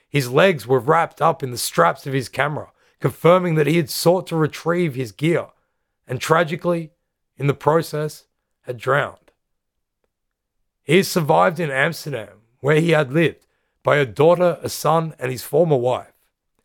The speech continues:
Also that morning, a Swiss couple on honeymoon arrived at Auckland Airport with their Toyota camper van, which they had rented for three weeks,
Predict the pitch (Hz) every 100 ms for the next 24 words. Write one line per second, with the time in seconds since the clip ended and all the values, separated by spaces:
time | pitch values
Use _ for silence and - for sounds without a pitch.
0 | _ _ _ _ _ _ _ 147 185 208
1 | 202 180 139 139 160 175 175 _ _ _
2 | - - - 196 - - 180 - 202 175
3 | 135 190 147 170 185 180 190 190 180 123
4 | 135 170 160 156 - 170 180 185 147 127
5 | 151 - 160 160 - _ _ _ - 127
6 | 147 135 135 139 170 185 - 160 160 160
7 | 107 82 _ _ _ _ _ _ 120 -
8 | 147 143 104 156 175 180 - 151 - 170
9 | 170 190 185 - -